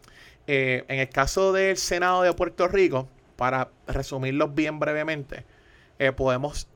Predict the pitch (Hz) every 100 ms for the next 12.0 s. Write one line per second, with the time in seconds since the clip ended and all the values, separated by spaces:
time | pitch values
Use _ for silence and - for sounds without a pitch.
0 | - 156 160 151 - 165 160 156 151 -
1 | 185 185 147 - 135 - 131 131 123 -
2 | 127 127 147 160 151 127 123 131 123 139
3 | 160 151 156 165 - 156 156 165 180 196
4 | - - - 175 139 113 - _ _ -
5 | 143 139 131 127 131 151 160 165 165 160
6 | 160 147 160 - 156 156 160 165 156 165
7 | 160 165 180 123 127 - _ _ _ _
8 | _ _ - 127 120 127 127 123 131 151
9 | 147 143 151 147 147 151 151 143 175 160
10 | 120 120 135 131 _ _ _ - _ -
11 | 208 175 - - 127 127 127 147 147 -